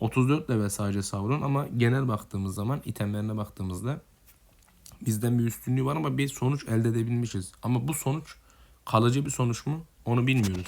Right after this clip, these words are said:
Şöyle raporlara gelelim arkadaşlar. Bakın raporlarda, e, yaklaşık şöyle geldiğimizde,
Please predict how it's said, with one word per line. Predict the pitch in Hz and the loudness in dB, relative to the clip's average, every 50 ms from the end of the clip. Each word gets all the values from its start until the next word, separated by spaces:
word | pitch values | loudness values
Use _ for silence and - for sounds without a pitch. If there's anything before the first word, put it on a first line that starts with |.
| - - | -6 -2
Şöyle | - 120 120 117 | 0 2 2 2
raporlara | 113 117 110 - 120 117 117 120 123 131 | 2 0 0 0 0 0 2 2 0 0
gelelim | 127 110 101 95 92 98 | 0 0 0 0 -2 -2
arkadaşlar. | 95 92 92 98 95 95 - - - 67 - - - - - _ - - _ _ _ - _ _ - | -4 -4 -4 -6 -8 -8 -8 -6 -8 -8 -8 -10 -20 -20 -20 _ -20 -20 _ _ _ -20 _ _ -4
Bakın | 127 120 - 113 104 107 | -4 -2 0 0 0 0
raporlarda, | 120 120 - - 127 131 135 135 120 113 117 120 - - - - - _ - - _ - - | -2 -2 -2 -2 0 0 2 2 0 0 -2 -4 -6 -12 -20 -20 -20 _ -20 -20 _ -12 -8
e, | - 107 104 101 98 98 98 98 95 98 98 98 101 | -4 -2 0 0 0 0 0 -2 -2 -2 -2 -2 -2
yaklaşık | 113 113 110 - 117 113 - - - - - - _ _ _ - - _ - - _ _ _ - _ _ _ _ _ _ _ - - - _ - _ _ - - - - - - - - - - | -2 -2 -2 -2 -4 -4 -4 -4 -6 -8 -10 -16 _ _ _ -20 -20 _ -20 -20 _ _ _ -20 _ _ _ _ _ _ _ -20 -20 -20 _ -20 _ _ -20 -20 -20 -20 -20 -20 -20 -20 -12 -6
şöyle | - 113 107 101 104 | -4 -2 -2 -2 -2
geldiğimizde, | 101 104 110 110 110 104 104 98 95 92 90 87 - 107 113 123 | -2 -2 -2 -4 -2 -2 -2 -2 -2 -4 -4 -6 -4 -4 -4 -4